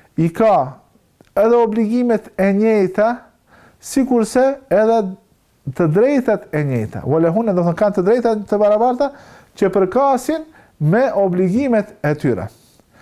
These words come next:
Bil ma'ruf, me atë që Allahu xhaleshanu e ka caktuar me sheriat, gjithashtu edhe merret parasysh në disa çështje edhe rrethi edhe vendi ku jeton ajo, kur ka të bëjë me martesën edhe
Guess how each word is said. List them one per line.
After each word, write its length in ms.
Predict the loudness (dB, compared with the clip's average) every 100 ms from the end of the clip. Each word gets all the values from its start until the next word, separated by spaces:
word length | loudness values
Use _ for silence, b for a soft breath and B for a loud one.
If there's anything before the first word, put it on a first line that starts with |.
| b b
Bil 220 | 0 2 2
ma'ruf, 600 | 2 2 2 0 -2 -12 -4
me 140 | 0
atë 360 | 0 0 0 0
që 300 | 0 -2 -4 b b b -2
Allahu 440 | 0 2 2 2
xhaleshanu 480 | 0 0 0 0 0
e 60 | 0
ka 160 | -2
caktuar 420 | -2 -4 0 -2
me 120 | 0 -2
sheriat, 380 | 0 0 0 0
gjithashtu 400 | 0 0 0 0
edhe 200 | 2 0 -4 B B -2
merret 300 | 0 0 0
parasysh 400 | -2 0 -2 -2
në 60 |
disa 180 | -2 -2 -2
çështje 340 | -2 -2 0 2
edhe 160 | 2 -2 B B B -2
rrethi 460 | 0 0 0 0
edhe 220 | 0 2 0 -4 B B
vendi 460 | -2 0 0 0 -2
ku 140 | 0
jeton 360 | 0 0 -2 0
ajo, 220 | 0 0 -2 -4
kur 160 | -2 -2
ka 220 | -2 -2
të 140 | 0 -2
bëjë 220 | -2 -2
me 100 | -2
martesën 600 | -2 -2 -2 -4 -2 -2 0
edhe 160 | 0